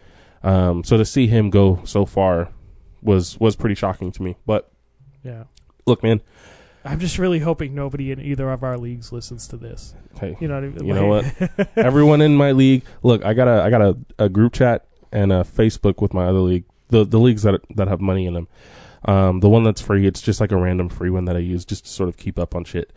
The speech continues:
Speaker 2: Yeah.
Speaker 1: Um, but everyone in my leagues, no, <laughs> it's,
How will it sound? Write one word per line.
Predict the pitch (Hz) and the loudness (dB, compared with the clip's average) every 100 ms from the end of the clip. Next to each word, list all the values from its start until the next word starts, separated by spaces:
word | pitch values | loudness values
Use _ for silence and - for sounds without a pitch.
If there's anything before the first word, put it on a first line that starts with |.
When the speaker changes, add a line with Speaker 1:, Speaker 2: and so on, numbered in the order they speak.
| - | -14
Speaker 2:
Yeah. | 143 120 - | -14 -14 -2
Speaker 1:
Um, | 107 113 110 101 95 101 | 2 4 4 2 0 0
but | 120 104 - _ | 2 2 -2 _
everyone | 156 160 165 165 | 0 4 4 6
in | 147 | 4
my | 131 | 4
leagues, | 120 135 117 101 - - - - | 4 4 4 0 -8 -12 -14 2
no, | 120 104 90 - - _ - - - _ - | 4 4 0 -4 -20 _ -20 -20 -20 _ -18
<laughs> | - - - _ _ _ _ _ _ | -14 -14 -18 _ _ _ _ _ _
it's, | - 104 - | -6 -6 -8